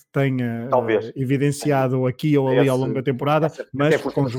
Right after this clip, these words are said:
Speaker 1: conjugado,
Speaker 2: não, exatamente.
Speaker 1: exatamente, com essa frustração, mas
Speaker 2: Exatamente.
Speaker 1: obviamente conjuga-, não tem toda a conjugação de fatores, eh, que o, que o beneficiassem para ter melhores resultados esta temporada.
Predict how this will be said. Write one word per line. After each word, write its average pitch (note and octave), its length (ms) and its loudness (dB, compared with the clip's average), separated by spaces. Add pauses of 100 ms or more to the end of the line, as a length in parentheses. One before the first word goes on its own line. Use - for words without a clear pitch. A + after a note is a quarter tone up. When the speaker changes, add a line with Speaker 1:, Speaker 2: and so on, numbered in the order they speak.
Speaker 1:
conjugado, C3+ 200 2
Speaker 2:
não, D#3+ 100 -6
exatamente. - 520 -10
Speaker 1:
exatamente, A#2+ 440 -6
com - 60 -8
essa A2+ 160 -8
frustração, A#2+ 500 -8
mas C3 160 -6
Speaker 2:
Exatamente. - 300 -14
Speaker 1:
obviamente A2+ 340 -6
conjuga-, A#2+ 300 -8
não B2 180 0
tem B2 220 -2
toda B2 220 -2
a A#2 40 -2
conjugação A2 460 -6
de G#2+ 60 -18
fatores, A2+ 280 -8 (420)
eh, A#2 120 -4 (360)
que A#2 300 -2
o, A#2 400 -4 (1120)
que - 100 -8
o G#2+ 140 -4
beneficiassem A2+ 840 -4
para G#2+ 280 -4
ter A2 240 -4
melhores A2+ 280 -2
resultados A2 420 -4
esta A#2+ 220 -4
temporada. A2+ 520 -2